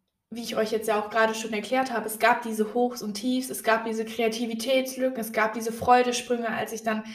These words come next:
äh, mein erstes Geld verdient habe. Mm. Aber hätte es sich nicht irgendwo auch hart angefühlt, dann würde ich es jetzt nicht so wertschätzen. Und ich glaube, das ist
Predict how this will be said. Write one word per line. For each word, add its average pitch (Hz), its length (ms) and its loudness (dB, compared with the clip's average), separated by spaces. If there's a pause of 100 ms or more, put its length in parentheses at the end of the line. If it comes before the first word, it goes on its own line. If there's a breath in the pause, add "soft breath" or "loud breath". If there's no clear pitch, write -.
(420 loud breath)
äh, 214 80 2
mein 220 200 4
erstes 220 340 2
Geld 254 200 8
verdient 226 480 -2
habe. 226 600 4 (400 loud breath)
Mm. 220 540 -2 (2500)
Aber 240 160 2
hätte 285 300 0
es 277 120 -2
sich 262 220 -4
nicht - 480 -4
irgendwo 247 640 0
auch 240 420 0 (100)
hart 247 540 0
angefühlt, 214 720 -2 (560 soft breath)
dann 208 200 0
würde 233 160 4
ich 226 100 -4
es 220 180 -6
jetzt 226 220 -2
nicht 220 200 -6
so 202 140 -2
wertschätzen. 208 540 -4
Und 202 60 0
ich 202 100 -6
glaube, 220 260 4
das 220 180 -2
ist - 220 -8